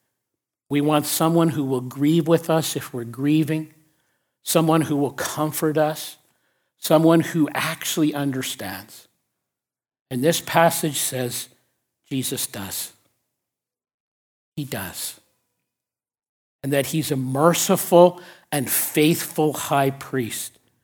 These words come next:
Now, this is in contrast to the Jewish high priests at that time, who were depicted as people who were not to show their feelings. One of the rabbis wrote this, "He will have,"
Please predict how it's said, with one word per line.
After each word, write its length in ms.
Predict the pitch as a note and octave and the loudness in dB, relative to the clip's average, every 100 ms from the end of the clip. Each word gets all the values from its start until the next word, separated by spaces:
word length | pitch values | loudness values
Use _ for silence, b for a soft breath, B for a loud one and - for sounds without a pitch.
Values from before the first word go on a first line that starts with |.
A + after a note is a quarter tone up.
| _ _ - | _ _ -6
Now, 80 | D3 | 6
this 200 | F#3 F#3+ | 6 8
is 140 | G#3+ | 6
in 120 | A3+ G#3+ | 6 4
contrast 840 | - G3+ G3+ - F#3+ F3 E3+ - B B B | 6 6 6 4 6 8 6 2 B B B
to 80 | - | 2
the 120 | F3+ | 4
Jewish 480 | D#3 B2 G3+ G#3 G3+ | 4 4 8 8 6
high 280 | - E3+ D3+ | 4 6 6
priests 480 | - E3 D3+ D3 E3 | 2 2 4 4 2
at 100 | C#3+ | 2
that 260 | D3+ C#3+ - | 4 4 0
time, 400 | - D3+ C#3+ D3 B B B | 0 2 4 0 B B B
who 140 | - F3+ | 2 6
were 120 | F3+ | 6
depicted 600 | F3+ F3 - A3 - A#3 | 6 0 2 0 6 6
as 200 | G#3+ G3+ | 6 4
people 720 | - G#3 F#3+ - F#3+ F#3 B B B B B _ | -2 0 0 6 6 6 B B B B B _
who 160 | F3+ | 4
were 160 | E3+ D#3+ | 8 8
not 340 | D#3 E3 F3+ | 8 6 4
to 100 | - | 0
show 360 | F#3+ - E3+ D#3+ | 0 4 4 6
their 160 | D3+ D3 | 4 0
feelings. 720 | - C#3+ A2+ F2+ D#2+ - - _ _ _ _ _ _ _ _ _ _ _ _ _ _ _ _ | 0 -4 -4 -8 -14 -16 -18 _ _ _ _ _ _ _ _ _ _ _ _ _ _ _ _
One 140 | D3+ E3 | 4 6
of 80 | |
the 100 | F3 | 8
rabbis 560 | E3 E3 F3 E3+ D#3+ D3 | 8 8 10 8 8 4
wrote 320 | D#3 D#3 D3+ | 4 4 6
this, 280 | D#3 C#3+ - b b b | 2 2 -2 b b b
"He 180 | - F3 | -4 2
will 140 | E3 D#3 | 6 6
have," 640 | - F#3+ G3 A3+ A3 - | 6 6 8 6 4 -6